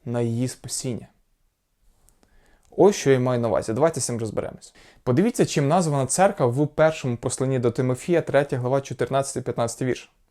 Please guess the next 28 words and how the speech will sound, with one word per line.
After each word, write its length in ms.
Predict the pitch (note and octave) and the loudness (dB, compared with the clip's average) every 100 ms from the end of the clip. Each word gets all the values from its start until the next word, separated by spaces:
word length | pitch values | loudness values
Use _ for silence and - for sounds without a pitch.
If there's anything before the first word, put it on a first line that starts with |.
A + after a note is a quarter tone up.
| _ _ _ _ _ - | _ _ _ _ _ -8
«Пишу 340 | B2 - G3 | -8 -2 -2
тобі 280 | G3+ D#3 C#3+ | 0 -2 -2
це, 340 | C3 - E3 A2 | -4 -4 -4 -4
сподіваючись 840 | - - A#2+ A#2 D#3 G3 E3+ C#3 | -10 -4 -2 4 4 4 0 -4
незабаром 560 | C3 A#2+ A2+ C3 D3+ B2+ | -4 -2 2 2 0 -2
прийти 280 | B2 - D#3 | -2 -2 -6
до 120 | A#2+ | -4
тебе, 320 | A2+ G2+ - _ _ _ _ | -2 -2 -4 _ _ _ _
щоб, 260 | - D#3 - | -2 -2 0
коли 420 | C#3 D#3 F3+ - | 2 2 2 -2
забарюся, 800 | C3 A#2+ A#2 B2 G#3+ - - - _ _ | -4 -4 -2 0 -2 -4 -8 -10 _ _
ти 120 | - E3 | 0 0
знав, 440 | D#3 F#3+ G#2+ D2 | 2 2 2 2
як 160 | A#2+ - | -2 2
треба 280 | C3+ A#2+ | 2 2
поводитися 720 | A#2 A2+ C3+ D#3 C3 - B2 | -2 0 0 0 -4 -8 -6
в 60 | A#2 | -4
Божому 500 | G#2+ A#2 A#2 A2+ A2 | -4 -4 -4 -4 -4
домі, 340 | G#2+ - - - _ _ _ _ _ - | -4 -6 -10 -16 _ _ _ _ _ -6
яким 360 | B2+ - D3+ | -6 0 2
є 120 | C#3+ B2 | 2 0
церква 560 | - C3+ D#3 D#3 A#2 | -2 2 2 2 -2
Бога 360 | A2 A2 A2 A2+ | 0 0 0 -2
живого, 460 | A#2 A2+ A2 - - | -6 -2 -4 -4 -12
стовп 680 | - - - D#3 F#3+ C3 - - | -6 -6 2 4 4 2 -8 -2
та 140 | C3+ | -2
основа 800 | - C#3 B2 - C3+ D3+ C#3 A#2 - - | 2 0 -2 -2 0 2 2 -2 -6 -6
істини». 480 | C#3 B2 - - | -4 -4 -8 -14